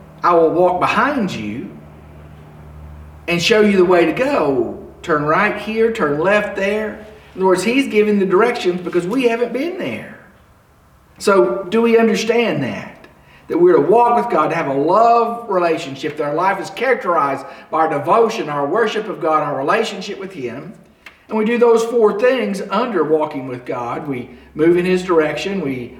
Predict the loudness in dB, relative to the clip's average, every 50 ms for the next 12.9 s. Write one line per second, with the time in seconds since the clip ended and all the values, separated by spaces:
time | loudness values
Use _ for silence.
0 | -12 -8 -6 -4 -4 -4 0 2 2 4 4 0 0 -2 -4 -4 -4 -6 -6 -6
1 | -6 -4 -4 -4 -4 -4 -4 -2 -2 -2 -2 0 -2 -2 -2 -2 -2 -4 -4 -2
2 | -2 -4 -4 -4 -4 -4 -4 -6 -8 -12 -16 -20 -20 -20 -20 -20 _ -4 -2 -2
3 | -2 -4 -6 -8 -12 -6 -2 0 0 2 2 0 0 0 0 0 2 0 -2 -4
4 | -4 -4 -4 -4 -4 -6 -8 -8 -4 -2 0 0 0 2 0 0 0 0 -2 0
5 | 0 -2 -2 0 -2 -2 0 2 0 0 0 -4 -8 -8 -6 -4 -2 0 0 0
6 | 0 0 0 -2 -2 0 -2 -2 -2 -2 -2 -2 -2 -2 -4 -2 0 0 2 2
7 | 2 0 0 -2 -2 -2 0 0 0 -2 -4 -6 -8 -8 -10 -12 -14 -16 -20 _
8 | _ _ _ _ _ _ _ _ -12 -8 -6 -4 -4 -2 0 0 2 2 2 0
9 | -2 -6 -10 -14 -16 -20 -20 -20 -20 _ -10 -2 2 2 2 2 2 0 0 0
10 | 0 -2 -2 -2 -2 -6 -2 -2 -2 -2 -2 -4 -4 -4 -4 -6 -6 -8 -12 -16
11 | -20 -20 -12 -10 -10 -8 -4 -2 0 0 0 0 -2 -2 -4 -4 -6 -8 -10 -6
12 | -4 -2 -2 -2 -2 -6 -10 -12 -12 -12 -12 -12 -12 -14 -16 -18 -20